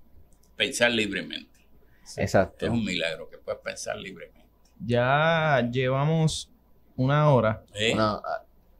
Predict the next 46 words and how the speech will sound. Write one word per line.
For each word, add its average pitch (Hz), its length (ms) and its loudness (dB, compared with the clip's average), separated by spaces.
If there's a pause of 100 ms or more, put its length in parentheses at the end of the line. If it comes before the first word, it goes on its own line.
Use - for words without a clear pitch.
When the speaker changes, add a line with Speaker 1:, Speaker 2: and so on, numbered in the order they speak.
(160)
Speaker 2:
Ya - 80 -18
estamos. 117 340 -4
Speaker 3:
está 90 200 4
nítido. 104 320 8
Speaker 1:
Ya, 107 60 8
ya 101 40 0
Speaker 3:
Bueno, 143 200 12
Speaker 1:
son 113 80 8
Speaker 3:
yo 95 120 4
creo 95 160 4
que 113 240 6
Speaker 2:
Y, 123 360 -6 (260)
pues, 123 720 -2
la 120 240 6
última 160 340 -6
pregunta 175 320 -2
que 131 60 -4
ahorita 127 240 -2
tú 170 100 -6
preguntaste 165 440 -2
Speaker 3:
yo 156 80 12
la 180 120 12
Speaker 2:
más 180 120 10
o - 20 12
Speaker 3:
hice, 180 80 12
Speaker 2:
menos, 160 220 12
Speaker 3:
yo 131 60 4
creo 135 200 8
Speaker 2:
sí, 147 60 8
Speaker 3:
que 151 60 8
me 151 80 2
adelanté, 139 560 8
Speaker 2:
sí. 131 60 -14 (200)
Speaker 3:
pero 107 340 10
Speaker 2:
Un 98 60 8
poquito, - 280 2
Speaker 3:
para 127 180 12
darle 120 240 12
un 156 40 10
Speaker 2:
pero 131 100 6
Speaker 3:
closing. 156 760 12
Speaker 2:
sí. 110 160 -6 (960)
¿Qué 180 400 2 (260)
tú 160 160 -6
le 156 100 2
aconsejas 143 1040 0